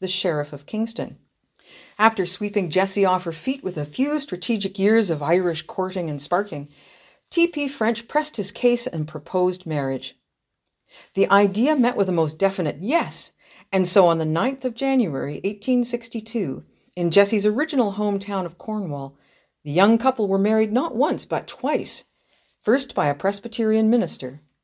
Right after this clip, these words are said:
and then by a Catholic priest. Some three years later, early in the winter of eighteen sixty-five, a son, John McLean French, was born in Kingston,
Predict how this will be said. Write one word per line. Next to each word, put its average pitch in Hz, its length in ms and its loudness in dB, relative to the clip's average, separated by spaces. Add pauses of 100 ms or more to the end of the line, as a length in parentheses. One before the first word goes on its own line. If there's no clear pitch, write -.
(100)
and 202 200 -4
then 143 240 -2
by 151 120 -2
a 165 60 -4
Catholic 135 480 -8
priest. - 460 -10 (960)
Some 294 260 6
three 320 300 0
years 269 260 2
later, 156 540 0 (160)
early 220 280 6
in 214 120 4
the 190 40 2
winter 196 300 0
of 156 80 -2
eighteen 185 460 0
sixty-five, 160 800 -6 (420)
a 220 60 4
son, 160 540 0 (340)
John 208 260 4
McLean 220 400 2
French, 185 540 -8
was 175 140 -8
born 190 320 -2
in 196 100 0
Kingston, 190 600 -4